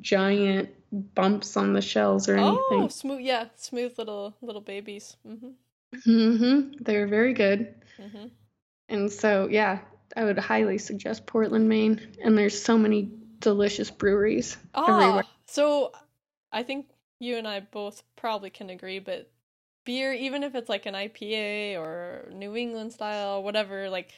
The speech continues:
Speaker 2: depending on the area, I feel like there's c-, some common trends. So were,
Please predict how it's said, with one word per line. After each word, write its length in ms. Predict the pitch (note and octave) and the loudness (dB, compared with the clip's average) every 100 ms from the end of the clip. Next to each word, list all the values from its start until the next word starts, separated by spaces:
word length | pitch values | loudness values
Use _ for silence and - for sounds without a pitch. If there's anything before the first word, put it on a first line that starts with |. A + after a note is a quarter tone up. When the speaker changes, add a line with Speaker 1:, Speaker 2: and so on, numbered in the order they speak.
| - - _ _ | -20 -20 _ _
Speaker 2:
depending 400 | A#3 A3+ C4 C4+ | -8 -6 -6 -4
on 140 | B3+ B3 | -4 -6
the 140 | G#3 | -8
area, 880 | - A3 A#3+ A#3+ G#3+ F#3+ F#3+ F#3+ G3 - _ - | -6 -2 -2 -2 -4 -2 -2 -4 -6 -12 _ -14
I 140 | G#3 | -12
feel 180 | - A#3+ | -6 -4
like 200 | A3+ - | -4 -6
there's 180 | F#3+ G3+ | -12 -12
c-, 140 | - | -16
some 180 | - G3+ | -14 -14
common 340 | - G#3 G3 | -10 -10 -10
trends. 460 | F#3 - A3+ F#3 F#3 | -12 -8 -6 -6 -12
So 420 | - F#3+ F3+ - _ _ _ _ _ - | -12 -12 -12 -18 _ _ _ _ _ -10
were, 140 | G3+ | -10